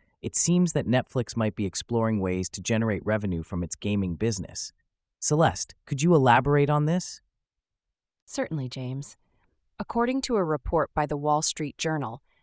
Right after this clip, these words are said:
Speaker 2: Netflix has been discussing potential monetization strategies for its games, including in-app purchases, premium pricing for certain titles, and even placing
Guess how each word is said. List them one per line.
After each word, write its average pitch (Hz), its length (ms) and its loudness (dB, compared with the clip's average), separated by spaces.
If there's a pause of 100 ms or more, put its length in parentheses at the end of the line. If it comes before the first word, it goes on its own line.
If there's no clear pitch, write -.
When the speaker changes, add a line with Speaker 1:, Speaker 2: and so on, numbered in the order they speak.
(100)
Speaker 2:
Netflix 247 480 0
has 254 100 -4
been 190 180 0
discussing 160 580 0
potential 175 500 -2
monetization 156 720 -2
strategies 127 560 -6
for 135 160 -6
its - 140 -6
games, - 500 -6 (360)
including 170 440 0
in-app 165 400 0
purchases, 214 720 -4 (300)
premium 226 460 0
pricing 175 480 -2
for 135 140 -8
certain 147 320 -2
titles, 175 500 -6 (460)
and 190 80 -2
even 233 280 -4
placing 196 420 -2